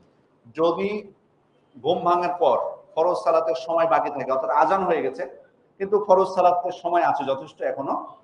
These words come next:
তাহলে আপনি বেতরের সালাতটা বেতর হিসেবে পড়তে পারবেন। এটা অনেক সাহাবায়ে কেরামের আমল, এটা প্রমাণিত, তারা ফজরের আজান হওয়ার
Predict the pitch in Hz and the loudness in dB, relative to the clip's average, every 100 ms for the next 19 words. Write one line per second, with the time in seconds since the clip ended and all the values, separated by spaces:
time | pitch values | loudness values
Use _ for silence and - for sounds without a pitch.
0 | _ _ 170 175 220 175 - 170 196 147 | _ _ 2 4 4 4 2 -4 -8 -6
1 | 165 170 196 190 - 156 151 - 175 143 | -6 -2 -2 -2 0 0 0 0 2 2
2 | - - 175 185 196 185 190 190 - 170 | 2 -4 -4 2 2 2 0 -2 -4 -8
3 | 156 135 117 107 - _ _ _ _ _ | -4 -4 -4 -8 -12 _ _ _ _ _
4 | _ _ 160 165 - 147 170 196 175 165 | _ _ -4 -4 -4 -4 -2 -2 0 2
5 | 170 170 170 156 151 165 185 165 139 160 | 2 0 -4 0 0 2 0 -2 -6 -4
6 | 147 143 147 143 147 - - - _ _ | 0 0 -2 -2 0 0 -2 -10 _ _
7 | _ - 147 165 147 143 160 143 143 | _ -4 -2 2 4 4 2 2 2